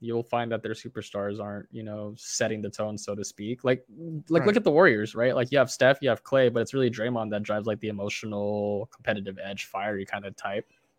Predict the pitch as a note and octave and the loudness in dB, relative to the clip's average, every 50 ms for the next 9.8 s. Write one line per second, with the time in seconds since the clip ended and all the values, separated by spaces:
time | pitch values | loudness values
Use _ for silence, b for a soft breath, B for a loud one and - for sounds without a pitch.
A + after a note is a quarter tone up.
0 | _ _ _ A#2 G#2 - - _ _ _ _ _ _ _ _ _ _ _ _ _ | _ _ _ -4 -4 -4 -6 _ _ _ _ _ _ _ _ _ _ _ _ _
1 | _ _ _ _ _ _ _ _ _ _ _ _ _ - C3 - - C3+ C3+ C3 | _ _ _ _ _ _ _ _ _ _ _ _ _ 2 2 2 4 6 4 6
2 | B2+ C#3+ C3+ B2+ C3 C3+ B2+ B2 A#2+ A#2+ - B2+ B2 B2+ B2+ A#2+ A#2 A#2 A#2 A#2 | 6 6 4 4 6 8 10 10 10 10 8 6 6 8 8 8 8 8 6 6
3 | A#2 G#2+ A2+ A2 - - - B2+ A#2+ A2 - - C3+ A#2+ - A#2+ A2+ A#2 A2+ A2 | 6 6 6 4 2 0 0 2 2 2 6 8 6 6 6 6 4 2 2 4
4 | A2+ A2 G#2 G#2 G#2 G#2+ G#2+ A#2 C3 A#2 G2+ G#2 G#2 - A#2 G#2 - G2+ G#2 - | 2 2 2 2 0 4 6 8 8 8 8 6 2 0 -4 -4 -2 -2 -2 -4
5 | - - - A2 G2 G2+ G2 - G#2 G#2+ G#2+ G#2 G2 F2+ G#2 G2 - - - - | -4 -4 -2 -2 -2 -2 -2 -2 -2 -2 -2 -2 -2 -2 -2 -2 -2 -4 -6 -6
6 | A2+ G#2 G#2 A#2+ A#2+ - A2+ G2+ G2+ G2+ G2+ - _ _ _ _ _ _ _ _ | -2 0 0 0 0 -2 -4 -4 -4 -4 -6 -10 _ _ _ _ _ _ _ _
7 | _ _ _ _ _ _ _ - A#2+ G#2+ A2+ G#2+ G#2 A2 G2+ - - A2 G#2 G#2 | _ _ _ _ _ _ _ -4 0 2 2 2 2 0 0 2 4 4 4 4
8 | G2+ - A2 G2+ G#2 G#2 G#2 G#2+ G#2 G2+ G2+ G2 G#2 F#2+ G2+ G#2 G2 G2 G2 G2+ | 2 -2 -4 -4 0 0 2 2 0 0 -2 -6 -4 -2 -2 -2 -2 -4 -6 -6
9 | G2+ - - F#2+ F#2+ G2+ G2+ G#2+ - - G#2 G2 G2 G#2 G#2+ | -6 -6 -8 -10 -12 -12 -12 -12 -10 -8 -6 -6 -6 -6 -8